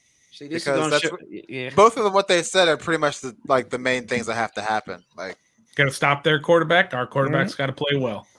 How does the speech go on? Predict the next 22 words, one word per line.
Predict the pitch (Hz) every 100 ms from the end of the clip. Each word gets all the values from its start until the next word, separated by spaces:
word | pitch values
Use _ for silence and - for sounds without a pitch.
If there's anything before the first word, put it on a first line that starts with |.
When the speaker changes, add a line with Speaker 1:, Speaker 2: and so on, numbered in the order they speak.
| _ _ _ -
Speaker 1:
Here | 131
we | 127
Speaker 2:
Yeah. |
Speaker 1:
go. | 147 127
This, | 123 147 -
this | 127 143 -
Speaker 2:
Because | 156
Speaker 1:
is |
what | 143
Speaker 2:
we | 139
Speaker 1:
I | 147
Speaker 2:
can't, | 170 165 _ -
we | 143 -
can't | 175 175
Speaker 1:
Yeah. | 170
Speaker 2:
rely | 170 170
on |
our | 175
defense | 160 180 175 170 160
the | 156 151
entire | 147 - 165 156 160 160
game | 147 165 151 135 123